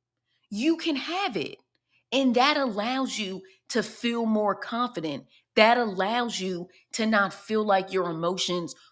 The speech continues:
are at the whims of others, because you know what to do next. You know how to speak to yourself if you feel your emotions getting hyped. You know it's okay to step away.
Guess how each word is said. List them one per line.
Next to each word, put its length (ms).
are 200
at 200
the 100
whims 480
of 260
others, 440
because 540
you 480
know 600
what 360
to 160
do 280
next. 600
You 360
know 280
how 280
to 80
speak 460
to 120
yourself 680
if 220
you 140
feel 380
your 220
emotions 580
getting 260
hyped. 460
You 340
know 360
it's 220
okay 420
to 80
step 340
away. 500